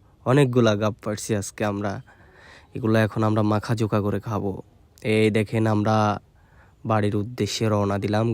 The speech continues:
গাব চুরি করে। আমরা এখন আর যে যাবতীয় জিনিসগুলা লাগবে ওইগুলা নিয়ে আস্তে আস্তে ছাদের দিকে উঠে যাচ্ছি।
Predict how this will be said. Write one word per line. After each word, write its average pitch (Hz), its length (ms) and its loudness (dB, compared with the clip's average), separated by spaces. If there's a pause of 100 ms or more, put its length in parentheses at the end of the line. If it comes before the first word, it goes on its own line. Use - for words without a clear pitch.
গাব 107 140 0 (120)
চুরি 104 320 0
করে। 107 180 2 (3000)
আমরা 113 320 2 (200)
এখন 107 540 0 (1080)
আর 110 120 2 (140)
যে 113 140 4 (220)
যাবতীয় 107 460 0
জিনিসগুলা 107 420 0 (100)
লাগবে 104 320 0
ওইগুলা 110 340 2 (160)
নিয়ে 110 240 2 (500)
আস্তে - 300 -6
আস্তে - 180 -6 (100)
ছাদের 110 340 0
দিকে 113 240 0
উঠে 113 240 -4
যাচ্ছি। 113 340 -2